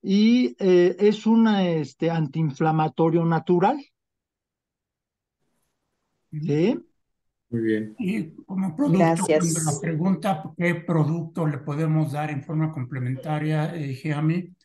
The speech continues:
Speaker 2: Es, yo me atrevo a sugerir el uso de, de Apple Phenom, porque es fantástico. Los, los fenoles que tiene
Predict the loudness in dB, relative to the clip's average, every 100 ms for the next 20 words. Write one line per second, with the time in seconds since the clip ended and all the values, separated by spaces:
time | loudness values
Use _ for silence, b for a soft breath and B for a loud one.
0 | _ -8 -4 -4 -4 -2 0 2 -2 -6
1 | -10 -2 0 0 -2 -4 -4 -4 -4 -6
2 | -4 -2 2 0 0 -4 -2 -4 -6 -6
3 | -4 -4 -4 -8 -8 -8 -6 -8 -6 -6
4 | -4 -2 -2 -2 -4 -10 _ -20 _ -14
5 | -8 -8 -4 -2 0 -2 -4 -4 -6 -10
6 | -6 -4 -2 -2 -2 -4 -6 -2 -2 -2
7 | -8 -8 -6 -6 -4 -2 0 0 -2 -4
8 | -6 -2 -2 0 -2 -6